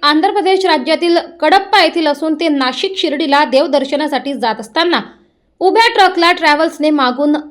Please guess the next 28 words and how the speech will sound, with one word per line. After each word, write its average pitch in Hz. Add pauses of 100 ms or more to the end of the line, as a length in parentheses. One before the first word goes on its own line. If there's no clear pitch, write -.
(380)
जोरदार 269
धडक 254
दिली. 196 (240)
यात 247 (140)
अडतीस 285
जण 339
जखमी, 320 (580)
तर 381
तीन 392
जणांची 403
प्रकृती 330
गंभीर 294
असून 269
जखमींवर 311
मलकापूर 320
उपजिल्हा 285
रुग्णालयात 254
उपचार 220
सुरू 214
आहेत. 190 (760)
भाविकांना 403
घेऊन 381
बस 339
हैदराबाद 320
कुन्नेरवरून 320
शिर्डीकडे 311
जात 269
होती. 294